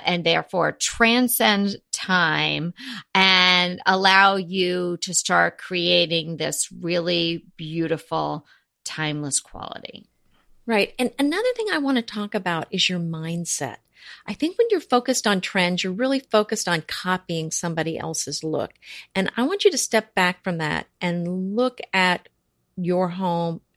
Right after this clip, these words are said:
Speaker 2: think about your own style, and think about creating your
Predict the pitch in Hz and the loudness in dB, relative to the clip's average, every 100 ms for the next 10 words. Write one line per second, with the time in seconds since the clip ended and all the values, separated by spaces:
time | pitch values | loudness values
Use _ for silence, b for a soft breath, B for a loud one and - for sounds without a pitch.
0 | _ _ - 208 208 190 175 - 185 185 | _ _ -4 -2 4 4 4 0 0 0
1 | 185 - 170 160 160 - B B B - | -2 0 2 4 2 -2 B B B 0
2 | 185 185 - 233 233 226 208 190 185 180 | 2 2 2 0 2 0 2 4 2 2
3 | - - _ _ - 233 220 202 190 190 | -6 -20 _ _ -2 2 4 4 4 2
4 | 180 | 0